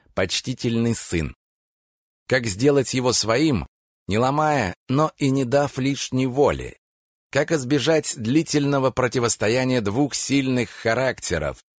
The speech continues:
почти наверняка способного закончиться разрывом?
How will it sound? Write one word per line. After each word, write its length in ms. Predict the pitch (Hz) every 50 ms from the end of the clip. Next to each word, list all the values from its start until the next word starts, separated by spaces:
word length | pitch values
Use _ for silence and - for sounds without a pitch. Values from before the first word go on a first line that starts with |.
| _ _
почти 360 | - 85 82 - - - 135
наверняка 640 | 135 135 127 117 113 110 104 107 101 - 156 170 170
способного 720 | 147 - - 131 113 - - 147 147 127 135 139 135 135 131
закончиться 800 | 117 120 113 - - 120 120 117 - - 123 110 - - 120 107
разрывом? 640 | 110 113 107 80 87 90 92 85 64 64 67 65